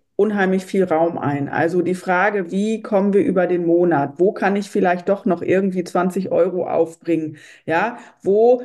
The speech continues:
finde ich Angebote, wo ich zum Beispiel mein Kind kostengünstig oder kostenfrei eine schöne Beschäftigung besorgen kann? Also wenn ich wenig Geld habe,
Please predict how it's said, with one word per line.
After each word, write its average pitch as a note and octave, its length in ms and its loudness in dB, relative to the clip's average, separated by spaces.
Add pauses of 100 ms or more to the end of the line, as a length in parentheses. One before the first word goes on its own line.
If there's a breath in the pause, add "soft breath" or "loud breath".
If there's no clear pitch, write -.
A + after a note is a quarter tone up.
(140 loud breath)
finde C4+ 380 2
ich - 280 -4
Angebote, A#3 840 0
wo G#3 160 2
ich G#3 180 -6
zum G3 140 -4
Beispiel F#3+ 320 0
mein F#3 200 0
Kind A3 320 -2
kostengünstig G#3+ 840 -2
oder F#3+ 160 2
kostenfrei F#3+ 1040 0 (240 loud breath)
eine G#3 80 0
schöne A#3 300 2
Beschäftigung A3+ 640 0
besorgen E3+ 320 0
kann? F3 180 -4
Also F#3 220 -2
wenn G3 160 0
ich A3 140 -4
wenig G3 340 -2
Geld E3+ 560 0
habe, A#3 680 -2